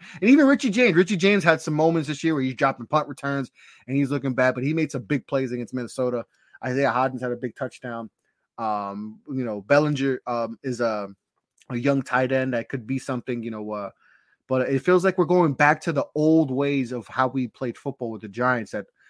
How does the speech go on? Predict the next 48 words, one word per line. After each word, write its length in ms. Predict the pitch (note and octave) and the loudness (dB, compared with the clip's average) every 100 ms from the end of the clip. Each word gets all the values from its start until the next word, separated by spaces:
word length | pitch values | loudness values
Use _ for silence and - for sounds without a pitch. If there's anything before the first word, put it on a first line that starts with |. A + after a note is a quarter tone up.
| - | 2
help 280 | C#3+ C#3 C#3 | 4 4 2
us 320 | B2 - - _ _ | 0 -6 -20 _ _
get 160 | D3+ D3 | -6 -4
to 100 | C3 | -6
two 180 | - C3 | -4 -4
Super 280 | D#3 C3+ G#2+ | -4 -6 -8
Bowls 340 | G#2 A2 _ _ _ _ _ C3 | -12 -12 _ _ _ _ _ -10
and 140 | B2 | -6
all 160 | A2 G#2 | -6 -6
that. 120 | G2 | -6
We 120 | A2+ | -4
got, 140 | A2 G#2 | -6 -6
you 120 | D3+ B2+ | -2 -2
know, 80 | |
Thibodeau, 500 | - D#3+ D#3+ D#3 D3+ - _ _ _ _ | 0 2 6 6 2 -4 _ _ _ _
um, 320 | C#3+ D3 C#3 - | 0 2 0 -2
a-, 120 | C#3 D3 | -4 -2
at 140 | D3 D3 | -4 0
the 120 | C#3+ | 0
end, 220 | D3 C3+ | 0 0
and, 160 | C3+ B2+ | -2 -2
like, 180 | B2 - | -4 -8
would 220 | C3 C3+ | -8 -2
love 180 | D3 E3 - _ _ | 2 2 0 _ _
his 260 | G#3+ A#3+ - | -2 -2 0
energy. 640 | E3 F3 G#3+ E3+ G#3+ A#3 _ - - | 2 4 4 2 -2 -4 _ -10 0
I 120 | E3+ | 2
know 160 | A#3+ | 4
that's, 320 | G#3+ F#3 - F#3 _ _ | 6 6 4 -16 _ _
and 320 | D3+ D#3 C#3+ C#3 | -2 0 -2 -2
you 60 | |
do, 220 | C#3+ D3+ - | -6 -8 -6
you 100 | D3 | -6
know, 180 | A#2 B2 | -4 -4
you 140 | E3 | -2
did 180 | D#3+ E3+ | 0 4
a 40 | |
lot 180 | D#3+ D3 | 4 4
of 60 | C3 | 0
the 60 | |
draft 380 | A2+ B2 B2+ B2 | -4 0 0 0
stuff 340 | - A2+ - | -6 -6 -8
covering, 540 | - C3+ A2+ A#2 A2 G#2+ B2+ | -6 -6 -4 -8 -8 -12 -12
uh, 120 | A2 | -12
for 160 | - A#2 | -10 -8
the 100 | A2 | 0
network, 440 | D#3+ E3+ B2 A2 _ _ _ _ B2 | 2 2 0 -2 _ _ _ _ -8
um, 560 | A2+ A2 G#2+ G#2 G#2 | -6 -4 -6 -8 -10